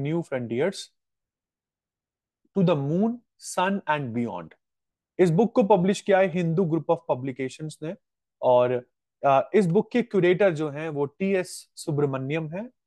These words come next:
अ, जो कि फॉर्मर एसोसिएट भी रह चुके हैं फ्रंटलाइन मैगजीन के।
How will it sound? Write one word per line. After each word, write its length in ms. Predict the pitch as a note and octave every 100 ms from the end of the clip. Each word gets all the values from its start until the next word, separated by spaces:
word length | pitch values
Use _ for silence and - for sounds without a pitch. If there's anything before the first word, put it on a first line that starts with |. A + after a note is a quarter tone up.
| _ -
अ, 160 | C3
जो 200 | B2+ C#3+
कि 360 | B2 C#3 C3+ - _ -
फॉर्मर 360 | D3+ C#3+ D#3+ E3+
एसोसिएट 580 | D3 - - D#3 D#3 C#3
भी 80 | C#3+
रह 120 | C3
चुके 260 | B2+ B2
हैं 100 | C3
फ्रंटलाइन 500 | C3 B2+ A#2+ A2+ A#2+
मैगजीन 400 | A#2 G#2+ G#2 G#2+
के। 160 | G2+ G2